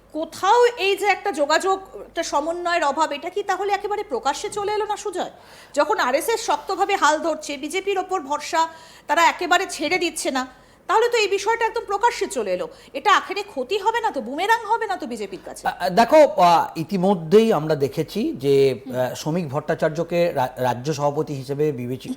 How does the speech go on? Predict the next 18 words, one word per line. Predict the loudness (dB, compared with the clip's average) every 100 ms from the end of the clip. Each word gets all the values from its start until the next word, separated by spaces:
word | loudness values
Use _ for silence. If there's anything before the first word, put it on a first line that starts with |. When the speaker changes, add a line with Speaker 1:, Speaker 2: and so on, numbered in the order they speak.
| -8
Speaker 2:
মানে, | -6 -4 -2 -2
নবনির্বাচিত | -2 0 0 -2 -2 -4 -2
রাজ্য | -2 -2 -4
সভাপতি | -4 -4 -6
করা | -6 -6 -6
হয়েছে, | -6 -10 -10 -12 -14 -20 -10
সেটা | -6 -6
সংঘই | -4 -4 0 4 4 4 -4
শ্রমিক | -8 -6 -4
ভট্টাচার্যকে | -4 -4 -6 -4 -4
বেছে | -6 -8
নিয়েছে। | -10 -12 -16 -20 _ _ _ _ _ _ _ -20 -20 -20 -18 -6
কিন্তু | 0 0 2
অনেক | 4 4 4 4
জায়গায় | 4 6 6
দেখা | 4 0 -2 -4
যাচ্ছে | -4 -12 -12 2 2 4
যে | 4 4 4